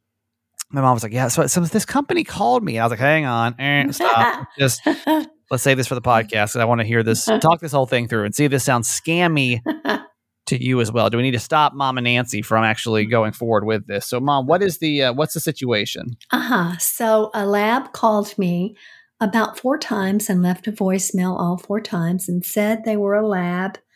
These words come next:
Speaker 2: that did genetics testing, and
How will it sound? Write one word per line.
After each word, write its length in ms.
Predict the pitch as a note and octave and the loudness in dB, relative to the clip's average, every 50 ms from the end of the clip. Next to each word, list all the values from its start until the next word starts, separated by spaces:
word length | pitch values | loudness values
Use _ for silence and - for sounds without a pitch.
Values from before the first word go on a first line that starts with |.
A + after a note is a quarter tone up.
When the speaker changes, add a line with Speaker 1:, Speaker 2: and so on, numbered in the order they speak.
| _ - - - _ _ _ _ - | _ -20 -20 -20 _ _ _ _ -4
Speaker 2:
that 260 | G#3 F#3 F#3+ - G3 | -2 -2 0 -2 0
did 300 | F3+ G3+ F#3+ F#3 F3+ F3+ F3+ | 0 2 2 2 2 0 0
genetics 540 | - F#3+ F#3+ A3+ C#4+ F4+ - - - - - | 0 0 2 2 2 2 0 -2 -4 -8 -8
testing, 720 | - - A#3 F3 E3+ - - - - F#3 G3+ C4 F4+ F#4 - _ _ _ - - _ _ _ _ _ - | -6 -4 -2 -2 -2 -2 -4 -4 -2 -4 -4 -4 -4 -6 -10 _ _ _ -20 -20 _ _ _ _ _ -2
and 480 | G#3+ G3+ G3 G3 G3 G3+ G3+ G3 - | 0 0 2 2 2 2 0 0 -2